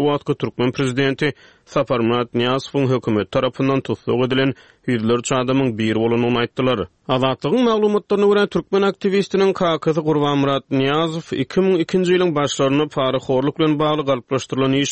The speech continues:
boýunça tutsak edildi we türmede ýürek keselinden aradan çykdy. Ol Sowetler döwründe we bir müň dokuz ýüz togsanjy ýylyň başlaryna içeri işleri idaralarını işledi.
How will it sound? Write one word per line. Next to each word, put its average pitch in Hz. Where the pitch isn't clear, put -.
boýunça 151
tutsak 135
edildi 131
we 196
türmede 139
ýürek 135
keselinden 151
aradan 120
çykdy. 139
Ol 208
Sowetler 160
döwründe 180
we 175
bir 156
müň 165
dokuz 143
ýüz 151
togsanjy 131
ýylyň 147
başlaryna 123
içeri 131
işleri 135
idaralarını 139
işledi. 135